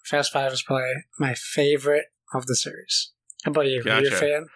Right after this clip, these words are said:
Speaker 2: I am not a huge fan,
Speaker 1: <laughs>
Speaker 2: actually.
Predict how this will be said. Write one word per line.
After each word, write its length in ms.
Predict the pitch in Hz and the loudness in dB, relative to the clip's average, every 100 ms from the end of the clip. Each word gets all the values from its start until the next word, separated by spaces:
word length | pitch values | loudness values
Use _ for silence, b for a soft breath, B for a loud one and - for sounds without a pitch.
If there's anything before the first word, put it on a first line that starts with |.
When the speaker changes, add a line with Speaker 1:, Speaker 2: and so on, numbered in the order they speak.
| B B _ _ _ B _ _ - | B B _ _ _ B _ _ 2
Speaker 2:
I 260 | 180 208 208 | 4 6 6
am 640 | 202 190 151 147 139 123 | 6 4 2 4 4 2
not 280 | 110 120 - | 2 2 0
a 40 | |
huge 260 | 147 165 156 | -2 -2 0
fan, 400 | 170 165 175 170 | 2 4 4 2
Speaker 1:
<laughs> 20 | 190 | 0
Speaker 2:
actually. 560 | 156 - 175 156 214 | 0 2 0 2 0